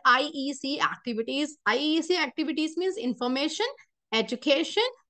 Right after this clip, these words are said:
and communication। इससे रिलेटेड जो सारी की सारी एक्टिविटीज हैं, उनको फैसिलिटेट करना, पेरेंट्स को, टीचर्स को, एसएमसीज को, एनजीओ को and सीएस को।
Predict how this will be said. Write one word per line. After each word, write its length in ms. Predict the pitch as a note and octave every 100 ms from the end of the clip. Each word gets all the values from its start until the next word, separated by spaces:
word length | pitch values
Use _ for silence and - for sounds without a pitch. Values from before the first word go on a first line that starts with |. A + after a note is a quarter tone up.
| -
and 340 | C4 A4 B4+ D#4+
communication। 720 | A#3+ A3 G#3 G3+ E3+ E3 D#3+ - -
इससे 280 | C#4+ C4+ F#4
रिलेटेड 460 | F4+ D4 C#4+ D#4 B3+
जो 180 | D4+ D4
सारी 400 | - C#4 C4 C#4+
की 160 | E4+
सारी 380 | D#4+ C4 A#3+ C4+
एक्टिविटीज 800 | - G3+ G#3 C4 A#3+ A#3+ A3 G#3+
हैं, 260 | A3+ A3+ D4+ _ _ _ _ _ _ _ -
उनको 220 | A#3 A#3+
फैसिलिटेट 680 | C4 B3 C4+ C4 C#4 D#4+ D#4+
करना, 400 | D#4+ C#4+ D4 D#4 - - -
पेरेंट्स 400 | B3+ A#3+ C#4+ D4+
को, 240 | - D4 D#4
टीचर्स 440 | D4 A#3 D4 C#4+
को, 200 | - D4
एसएमसीज 600 | - A#3+ C#4+ C#4 D4 -
को, 180 | D#4 D#4
एनजीओ 560 | B3 B3+ B3 D4 D#4
को 180 | C#4 D4
and 300 | C#4+ C#4+ E4 - - _
सीएस 460 | - D#4+ D#4+ B3 -
को। 200 | G3+